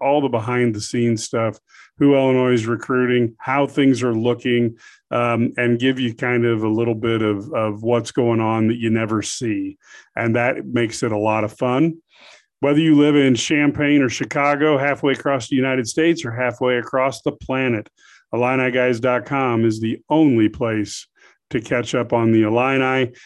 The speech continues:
And of course, if you are listening in the state of Illinois, twenty-five stations broadcast the Illini Guys Sports Spectacular on Friday or Saturday. It's a two-hour, once-a-week show. It has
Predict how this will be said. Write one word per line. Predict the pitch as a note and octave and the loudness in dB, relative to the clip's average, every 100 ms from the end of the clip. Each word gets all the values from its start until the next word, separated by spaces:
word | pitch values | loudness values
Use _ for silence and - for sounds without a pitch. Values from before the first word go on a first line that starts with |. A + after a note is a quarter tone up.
| - | -6
And | C3 | -2
of | C3 | -2
course, | - F3 E3+ - - | 2 2 2 0 -2
if | D3+ D3 D3 | 0 0 0
you | C#3+ C#3 C3 C#3 | 4 6 6 2
are | A#2+ A#2 A2+ | 0 0 2
listening | B2 D3+ - D3 C#3 | 2 2 2 4 4
in | C3 A#2+ | 4 2
the | A2 | 0
state | - C#3 | 0 0
of | C3+ | 2
Illinois, | B2+ B2+ C3 C#3+ D3 | 2 2 2 2 2
twenty-five | D3 - C#3+ B2 C3+ C3 | 0 2 2 2 0 -2
stations | A#2 D#3 D3+ D3 A#2+ A2 G#2+ - _ - _ - | -2 0 0 0 -4 -4 -8 -16 _ -20 _ -2
broadcast | C3+ C3+ - C3 A#2 A2 - _ _ _ _ B2+ | 0 0 -2 0 0 -4 -10 _ _ _ _ -2
the | B2 A#2 | 0 0
Illini | - A#2+ B2+ C3+ C3 | 0 0 0 0 0
Guys | B2+ B2 | 0 0
Sports | A#2 - C3 B2 | -2 -2 -2 -2
Spectacular | - A#2+ A2 C#3+ C#3 C3+ D3+ D#3+ E3+ | -6 -6 -4 -2 -2 0 0 2 0
on | A#2+ A#2 | 0 -2
Friday | G#2+ - B2 C3 C3+ C3+ | -4 -2 0 2 2 2
or | B2+ A#2 | 0 -2
Saturday. | - C#3 C3+ D3 F3+ F#3 | -2 -2 0 2 2 0
It's | A#2+ B2+ | -2 -6
a | |
two-hour, | G#2 - D#3+ C3+ C3+ C#3 C#3+ - _ _ - | -8 0 2 2 2 2 0 -2 _ _ -2
once-a-week | A#2+ D3 - B2+ C3 C3 C3 | 2 2 2 0 2 0 -4
show. | - C#3+ C#3 D#3+ F3 F3 _ _ - | -2 2 4 2 0 -6 _ _ -2
It | B2+ | -2
has | B2 A#2+ A#2+ A2+ G#2+ | 0 0 2 0 -2